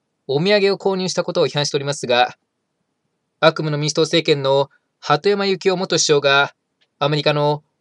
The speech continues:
オバマ元大統領と会談した際にお土産を購入し、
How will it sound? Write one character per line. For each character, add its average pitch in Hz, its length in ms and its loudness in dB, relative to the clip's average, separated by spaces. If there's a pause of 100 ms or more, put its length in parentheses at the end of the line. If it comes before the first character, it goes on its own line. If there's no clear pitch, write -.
(140)
オ 196 140 6
バ 202 160 0
マ 165 100 -4
元 156 280 -4
大 147 160 2
統 156 160 -2
領 139 100 0
と 120 120 -4
会 147 180 0
談 147 100 0
し - 60 -8
た - 80 -14
際 139 180 2
に 120 260 -8 (400)
お 135 120 -2
土 156 100 2
産 151 180 2
を 143 40 0
購 156 120 0
入 147 140 -2
し、 139 400 -2